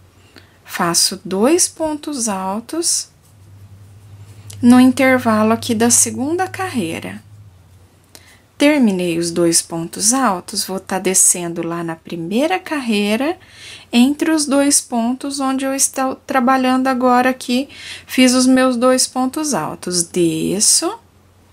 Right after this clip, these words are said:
no meio dos dois pontos, puxo o meu fio e prendo com um pontinho baixo. Aqui onde eu fiz os meus dois pontos altos é que eu vou tá voltando agora.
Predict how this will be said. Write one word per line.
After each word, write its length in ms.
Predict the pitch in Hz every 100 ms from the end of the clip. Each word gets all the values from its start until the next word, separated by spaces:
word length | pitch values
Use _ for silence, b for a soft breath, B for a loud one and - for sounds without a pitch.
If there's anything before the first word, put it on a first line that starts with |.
| b b b b
no 180 | 226 220
meio 420 | 226 233 330 381
dos 240 | 320 247 214
dois 380 | 208 190 190 -
pontos, 840 | - 170 175 226 240 349 - - b b b b _
puxo 400 | - 302 285 -
o 40 | 208
meu 260 | 196 180
fio 580 | 185 - 196 202 262 403 _ b b b
e 80 | 392
prendo 460 | 381 359 349 349 330
com 140 | 339
um 120 | 330
pontinho 600 | 339 339 339 - 339 370
baixo. 560 | 330 170 147 190 - 185 _ _ _ _ _ b b b b b b b b _ _
Aqui 440 | 269 269 - - 415
onde 240 | 359 233
eu 80 | 220
fiz 340 | 208 - 185
os 140 | 175 185
meus 320 | 185 175 180
dois 340 | 185 302 359
pontos 500 | - 208 175 170 170
altos 580 | 190 226 240 196 - 190
é 100 | 208
que 140 | 202 220
eu 40 |
vou 180 | 208 214
tá 180 | 214 226
voltando 720 | 226 247 277 - 233 233 254
agora. 560 | 330 302 160 151 196